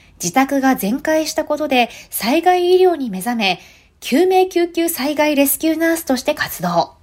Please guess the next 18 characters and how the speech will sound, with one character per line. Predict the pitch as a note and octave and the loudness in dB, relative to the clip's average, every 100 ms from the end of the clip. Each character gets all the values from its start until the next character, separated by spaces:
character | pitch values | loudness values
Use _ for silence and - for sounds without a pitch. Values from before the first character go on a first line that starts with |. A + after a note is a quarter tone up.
| _ _ _ - - _ - - _ _ - | _ _ _ -20 -20 _ -20 -20 _ _ -6
現 | A#3 G4 G4+ | 0 0 2
在 | E4 C4 | 2 2
は | G#3+ | 0
フ | F#3 G3 | 0 0
リ | F#4 | 2
ー | |
の | G4 C#4 | 0 -4
ナ | D4 | -6
ー | D4 | -8
ス | - | -8
と | A#3+ | -8
し | - | -4
て | B3 G#3+ - - _ | 0 -2 -2 -20 _
講 | - A3+ C4 | -2 0 0
演 | C4 | -2
活 | B3+ B3+ G3 | -6 -10 -6
動 | G3+ | -6
や | F#3 G#3 G3+ | -2 -2 -2